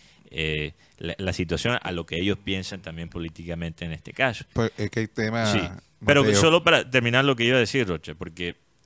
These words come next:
Speaker 1: hay tanto enfoque en cómo se comportó la familia Lucho y cómo se comportó Ahmed Escaf, que yo creo que los verdaderos villanos en esta situación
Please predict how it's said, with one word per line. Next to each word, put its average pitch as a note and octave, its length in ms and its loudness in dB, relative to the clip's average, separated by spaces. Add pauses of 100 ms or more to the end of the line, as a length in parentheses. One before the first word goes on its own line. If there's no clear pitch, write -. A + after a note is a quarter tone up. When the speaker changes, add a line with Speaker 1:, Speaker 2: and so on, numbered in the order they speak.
(500)
Speaker 1:
hay A#2+ 220 6
tanto G3 420 2
enfoque F#3 640 2 (360)
en A#2 220 -4
cómo E3+ 480 0 (460)
se - 180 -6
comportó G2+ 560 2
la C3 120 6
familia A#2 360 -4
Lucho A#2 400 -8
y G2 120 -14
cómo B2 300 -4
se A2 140 -4
comportó E2+ 460 -2
Ahmed A2 300 0
Escaf, - 360 -10 (680)
que A#2 120 -2
yo C3 160 2
creo D#3+ 240 6
que D3 140 6
los A2+ 180 6
verdaderos A#2 600 6
villanos C3+ 440 6
en A#2 80 -4
esta B2+ 200 -6
situación C#3 580 -8